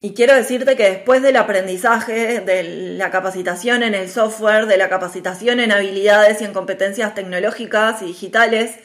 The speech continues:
hay procesos posteriores. Si seguramente ya estés trabajando en tus proyectos con herramientas digitales, con una herramienta de modelado en tres D, por ejemplo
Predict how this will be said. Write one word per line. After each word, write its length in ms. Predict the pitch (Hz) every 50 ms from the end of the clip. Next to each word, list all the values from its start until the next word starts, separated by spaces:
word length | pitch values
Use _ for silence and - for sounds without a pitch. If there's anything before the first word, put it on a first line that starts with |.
| _ _ _ _ _ _ _
hay 200 | - 233 247 240
procesos 480 | - 226 214 196 214 208 185 185 190 180
posteriores. 840 | - - 190 185 - 180 185 180 180 156 151 151 139 - - _ _ _ _ _ _ _ _ _ _ _ _ _ _ _
Si 160 | - - 214
seguramente 880 | 202 208 208 220 254 277 277 269 269 277 285 269 277 285 285 294 302 294
ya 140 | 294 294 240
estés 240 | 254 - 254 254
trabajando 920 | 247 262 247 240 220 - - 226 233 240 247 254 262 269 285 294 294 294 - _ _ _
en 120 | - 196 202
tus 120 | 208 196
proyectos 720 | - - 196 196 202 254 233 226 226 277 277 285 285 285
con 180 | - 208 208 190
herramientas 680 | 190 196 190 190 196 220 262 285 277 269 - 240 220 220
digitales, 680 | 220 214 - - - 220 220 220 220 226 262 294 - - _ _ _ _ _ _ _ _ _ _ _ _ _ _ _ _ _
con 160 | - 185 185
una 140 | 196 208 220
herramienta 380 | 214 208 208 220 226 226 233
de 60 | 220
modelado 380 | 214 202 196 196 196 202 214 220
en 80 | 220 214
tres 160 | 202 190 196
D, 160 | 233 240 226
por 140 | - 208 202
ejemplo 760 | - - 240 226 226 220 226 226 220 247 294 330 - -